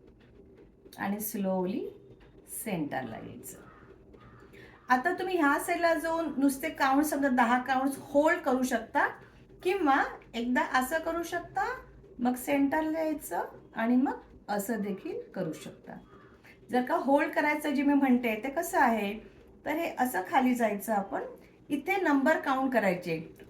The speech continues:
वन, टू, थ्री, फोर असे आपण दहा वेळा काउंट्स करू शकतो. दहा सेकंड्स नंतर आपण शांतपणे मध्ये यायचं.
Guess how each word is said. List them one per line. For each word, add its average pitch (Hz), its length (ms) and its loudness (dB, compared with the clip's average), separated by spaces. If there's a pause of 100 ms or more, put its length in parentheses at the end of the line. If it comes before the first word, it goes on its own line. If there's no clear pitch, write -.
वन, 226 880 2
टू, 214 1120 -4
थ्री, 202 840 -6
फोर 202 320 -6
असे 214 240 -4
आपण 254 400 -2
दहा 226 240 2
वेळा 247 160 2
काउंट्स 240 360 -2
करू 226 200 -2
शकतो. 254 580 -6 (280)
दहा 262 300 2
सेकंड्स 294 520 -4
नंतर 277 280 0
आपण 330 200 -4 (100)
शांतपणे 302 920 0 (180)
मध्ये 190 300 0
यायचं. 170 380 -2